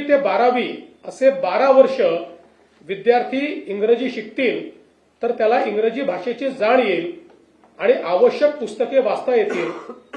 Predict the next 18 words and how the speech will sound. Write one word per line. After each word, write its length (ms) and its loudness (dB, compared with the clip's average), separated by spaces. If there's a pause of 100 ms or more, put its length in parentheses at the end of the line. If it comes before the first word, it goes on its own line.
(300)
अभियांत्रिकी, 760 -2
वैद्यकीय 640 -2 (360)
आणि 120 0
अन्य 380 -2 (100)
तांत्रिक 500 -6
व्यावसायिक 480 -2
अभ्यासक्रमांसाठी 1120 -6 (440)
ते 80 2
सज्ज 340 0
असतील. 680 0 (720)
उच्च 420 -2
शिक्षण 360 -4
संस्थांमधून 960 2 (920)
मराठी 640 0
शिकवण्याला 600 0
प्राधान्य 400 0
द्यावेच 380 4
लागेल, 460 -2